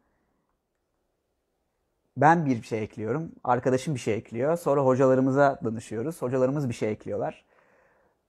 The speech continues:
Sonra arkadaşlarımız ekliyorlar. Sonra üçüncü sınıfta, ikinci sınıfta, daha geçmişte öğrendiğimiz, düşündüğümüz, o zaman anlamaya çalıştığımız şeyleri biz tekrardan üzerine ekliyoruz. Ve aslında bu eğitimin temelinde bizim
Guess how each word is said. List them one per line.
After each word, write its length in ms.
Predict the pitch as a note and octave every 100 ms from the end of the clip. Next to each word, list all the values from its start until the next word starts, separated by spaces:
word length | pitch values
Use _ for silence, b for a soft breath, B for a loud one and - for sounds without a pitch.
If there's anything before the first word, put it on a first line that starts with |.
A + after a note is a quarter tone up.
| _ _
Sonra 320 | - F3+ D#3
arkadaşlarımız 640 | C3+ C#3+ C#3 - C3+ D3
ekliyorlar. 800 | B2+ G#2 A2 A2 C#3+ E3 - _ _ _ _ _
Sonra 480 | - G3 A3+ G#3
üçüncü 420 | G3 E3 - F3 F#3
sınıfta, 380 | D#3+ D3 -
ikinci 280 | C3+ - E3
sınıfta, 600 | - C3+ - A#2 B2 C3
daha 180 | C3 D3
geçmişte 800 | C#3 B2+ - B2 - D3 C#3 - _ _ _ _ _ _
öğrendiğimiz, 920 | B2+ B2 B2 C3 C3+ C#3 D#3 F#3 C#3
düşündüğümüz, 680 | C3 - D#3 D3+ D#3 E3 G3+ -
o 120 | E3+
zaman 200 | E3 C#3+
anlamaya 400 | C3+ C3+ C#3+ D#3
çalıştığımız 560 | D3+ C3+ - C3 B2+
şeyleri 480 | - C3 C3 C#3 D3
biz 240 | D3 D3 - b b
tekrardan 440 | - D#3 D#3 B2 A2+
üzerine 340 | A2 A2 A#2
ekliyoruz. 580 | G#2+ - A2 C#3+ G#3 - _ _ _ _ _ _
Ve 80 | C#3
aslında 440 | D3+ - D3+ D#3
bu 120 | E3+ D3+
eğitimin 440 | C#3 C3 C#3+ D3
temelinde 520 | C#3+ B2 A2+ C#3+ F#3+
bizim 320 | D3+ D#3+ G#3